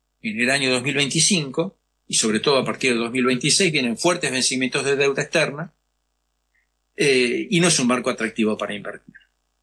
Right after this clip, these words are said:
Vemos entonces que la recesión prolongada no va a ser sostenible desde el punto de vista social, político y tampoco económico. Se, estamos sufriendo quiebras, desempleo, pobreza,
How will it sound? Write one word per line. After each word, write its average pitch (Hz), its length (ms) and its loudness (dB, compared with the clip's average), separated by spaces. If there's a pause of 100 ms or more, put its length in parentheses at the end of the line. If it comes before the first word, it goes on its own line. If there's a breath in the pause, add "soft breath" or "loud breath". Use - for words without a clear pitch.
Vemos 226 300 4
entonces 208 380 2
que 143 120 -2
la 131 100 2
recesión 127 540 2
prolongada 156 680 2
no 160 160 0
va 160 80 2
a - 40 0
ser 165 180 0
sostenible 120 720 -2 (260 loud breath)
desde 117 200 2
el 110 80 2
punto 147 260 0
de 139 60 4
vista 127 200 -2
social, 175 580 0 (140)
político 131 600 -2
y 123 80 -4
tampoco 120 440 0
económico. - 580 -8 (720)
Se, 113 480 0 (100)
estamos 127 480 -2 (180 loud breath)
sufriendo - 540 2
quiebras, 165 380 0
desempleo, 113 520 0
pobreza, 127 680 0